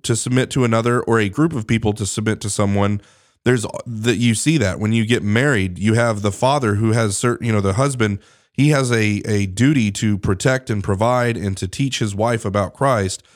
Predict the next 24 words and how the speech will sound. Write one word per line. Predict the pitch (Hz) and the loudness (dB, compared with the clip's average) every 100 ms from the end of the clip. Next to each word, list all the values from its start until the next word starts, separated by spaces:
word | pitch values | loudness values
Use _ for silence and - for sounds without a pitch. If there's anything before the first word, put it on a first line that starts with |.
| _ _ | _ _
And | - 117 | -2 0
then | 117 | 0
he | 123 | 0
tells | - 107 95 | 0 0 0
her, | 147 156 | 2 2
"You're | 123 117 | 2 0
gonna | 120 117 | 0 0
enter | 110 110 | 2 2
into | 107 | 0
this | 98 95 | -2 -2
covenant | 117 110 110 - | 0 0 0 -2
and | 104 | 0
you're | 107 | 0
going | 110 110 107 | 0 0 0
to | 101 | -2
submit | - 104 113 156 143 - _ - | -4 -2 0 0 0 -4 _ -12
and | - 104 | -4 0
you're | 101 101 | 0 0
going | 110 107 | 0 0
to | |
be | 107 101 | 2 2
a | |
helper | 95 135 151 98 | 2 0 0 -2
to." | - 92 90 | 0 2 0